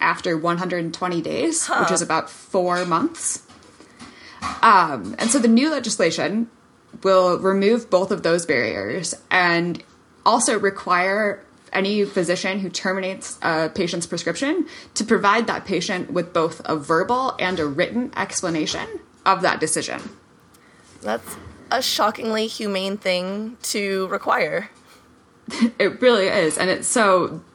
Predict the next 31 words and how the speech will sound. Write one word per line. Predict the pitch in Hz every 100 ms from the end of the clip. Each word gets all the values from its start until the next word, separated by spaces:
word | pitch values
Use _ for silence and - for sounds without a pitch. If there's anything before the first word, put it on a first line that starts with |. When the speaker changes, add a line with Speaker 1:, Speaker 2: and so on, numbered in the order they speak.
| _ -
Speaker 1:
kind | 262
of, | 208 170 - - - - - -
it | -
seems | - 320 320 - - - _ _ -
pretty | - - 247 226
common | - 160 165 151
sense, | - 156 247 -
I | -
guess. | 247 - - - -
Um, | 185 175 165 156 156 -
but | 170 208 208
there | 190 185 180 185 -
were | 196
lots | 185 170 180 -
of | 175 170 - - -
reports | 185 - 254 226 - -
from | - 202 175 180 175 175
inmates | 165 190 190 160 -
who | 175
said | 170 156 160 151
that | 151 143 147
they | 160 156
were | 156
just | 165 - - - - - _ - 170
being | - 180 180
taken | 180 185 170 160
off | 160 -
their | 170 165 160 160 160 165
medication | 151 165 185 175 180 175 196 - - - - - _ _ _ _ _
for | - - 185
no, | 175 165 175 165 165